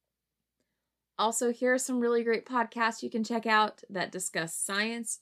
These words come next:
or sciences in general and can also have overlap with wildlife.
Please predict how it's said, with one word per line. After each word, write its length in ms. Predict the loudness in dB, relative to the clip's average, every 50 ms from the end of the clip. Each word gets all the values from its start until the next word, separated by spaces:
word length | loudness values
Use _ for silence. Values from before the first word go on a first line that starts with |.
| _ _ _ _ _
or 160 | -2 0 0
sciences 520 | 0 0 -2 -2 -2 -2 -4 -4 -6 -4 -2
in 100 | -2 0
general 440 | 0 0 2 2 2 2 2 0 -4 -10 -20 -20 -20 _ _
and 300 | -2 0 0 0 0 -2 -6 _ _ _ _ -20
can 400 | -12 -6 -2 -2 0 0 0 0
also 380 | 0 0 2 2 2 0 -2 -2
have 320 | 0 0 2 2 0 0 0
overlap 640 | 0 0 0 0 -2 0 2 2 2 2 0 -2 -6
with 420 | -10 -4 -2 0 2 2 2 0 -2 _ _ _ _ _ _ _ _ _ _ _ _ -4
wildlife. 640 | 0 2 4 4 4 0 -4 -10 -10 -12 -14 _